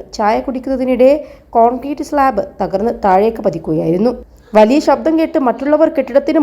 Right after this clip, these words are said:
മുകളിലേക്ക് ഓടിയെത്തിയെങ്കിലും എന്താണ് സംഭവിച്ചതെന്ന് തിരിച്ചറിയാൻ സാധിച്ചില്ല. കെട്ടിടത്തിന്റെ ഒരു വശത്തെ വിജനമായ സ്ഥലത്താണ് വീണതെന്നതിനാൽ ആരും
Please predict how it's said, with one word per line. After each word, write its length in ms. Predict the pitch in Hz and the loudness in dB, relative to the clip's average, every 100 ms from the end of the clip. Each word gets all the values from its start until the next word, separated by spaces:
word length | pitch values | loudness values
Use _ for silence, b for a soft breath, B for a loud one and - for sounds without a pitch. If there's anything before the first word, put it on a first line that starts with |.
| 269 | 4
മുകളിലേക്ക് 500 | 240 294 311 311 - 202 | 4 4 2 0 0 2
ഓടിയെത്തിയെങ്കിലും 680 | 226 294 294 294 277 254 202 B B B 247 | 2 2 0 -2 -2 -2 -2 B B B 2
എന്താണ് 300 | 277 359 359 359 | 4 4 2 0
സംഭവിച്ചതെന്ന് 680 | 285 277 311 320 330 302 302 311 | -2 -2 -2 -2 -2 0 0 -2
തിരിച്ചറിയാൻ 500 | 254 233 269 302 254 170 | -4 -4 0 2 0 0
സാധിച്ചില്ല. 400 | 180 165 165 196 226 226 | -2 -2 -2 2 2 0
കെട്ടിടത്തിന്റെ 560 | 202 - 247 262 269 294 - 220 | -8 0 2 2 0 0 2 2
ഒരു 120 | 269 | 2
വശത്തെ 400 | 294 294 285 294 294 202 | 0 -2 -2 -2 -2 -4
വിജനമായ 500 | 208 262 302 294 285 294 | 0 2 2 2 0 -2
സ്ഥലത്താണ് 520 | 285 269 277 269 220 - 196 | -2 -2 0 0 0 -4 -2
വീണതെന്നതിനാൽ 680 | 214 233 254 254 254 254 262 202 185 | 0 0 0 0 2 2 0 -2 0
ആരും 240 | 214 262 | 0 -2